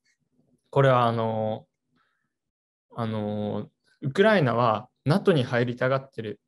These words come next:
っていうのをもう明示したんですよね。で、そしたら、このウクライナ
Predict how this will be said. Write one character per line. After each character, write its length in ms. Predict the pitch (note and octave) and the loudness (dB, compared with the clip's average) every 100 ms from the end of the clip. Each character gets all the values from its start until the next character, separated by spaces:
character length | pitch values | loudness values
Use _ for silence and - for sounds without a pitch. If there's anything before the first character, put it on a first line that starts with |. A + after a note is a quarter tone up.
| _ | _
っ 20 | |
て 80 | - | -4
い 60 | D3 | -2
う 40 | |
の 140 | C#3 C3 | 0 -2
を 40 | |
も 340 | A#2+ A#2 A2 _ _ _ - | -4 -6 -8 _ _ _ -4
う 40 | |
明 80 | C#3 | -2
示 160 | C#3 | -2
し 80 | C#3+ | -4
た 100 | - | -8
ん 60 | C3 | -10
で 60 | G#2 | -10
す 100 | G#2 | -12
よ 60 | |
ね。 160 | A2 C3+ _ _ - _ _ | -12 -12 _ _ -20 _ _
で、 180 | - C3+ | 2 4
そ 140 | F3 | 2
し 100 | F#3 | -2
た 140 | - G3 | 2 4
ら、 320 | E3+ A2 - _ _ _ _ _ | 4 2 -4 _ _ _ _ _
こ 120 | D#3+ | 2
の 140 | D#3+ | 4
ウ 60 | C#3 | 2
ク 100 | D#3 | 2
ラ 140 | D#3+ | 0
イ 40 | C#3 | 0
ナ 220 | A#2 | -2